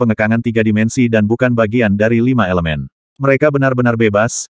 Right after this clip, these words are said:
dan mereka akan tetap abadi selama api ilahi mereka tetap menyala. Hanya satu keberadaan pada tingkat seperti itu sudah cukup untuk menghalangi semua orang dan menyebabkan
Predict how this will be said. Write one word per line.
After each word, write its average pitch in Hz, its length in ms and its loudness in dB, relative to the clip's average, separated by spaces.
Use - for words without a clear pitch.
dan 120 180 2
mereka 113 300 -2
akan 117 180 0
tetap 123 300 -2
abadi 104 240 0
selama 110 400 0
api 110 180 -2
ilahi 110 240 0
mereka 110 380 -2
tetap 110 320 -2
menyala. 78 400 -4
Hanya 147 320 -2
satu 139 240 -2
keberadaan 117 400 0
pada 107 240 -2
tingkat 117 320 -2
seperti 117 320 -4
itu 127 160 0
sudah 117 240 0
cukup 120 320 -2
untuk 113 240 -2
menghalangi 101 400 0
semua 107 320 0
orang 110 320 0
dan 110 80 0
menyebabkan 104 480 -2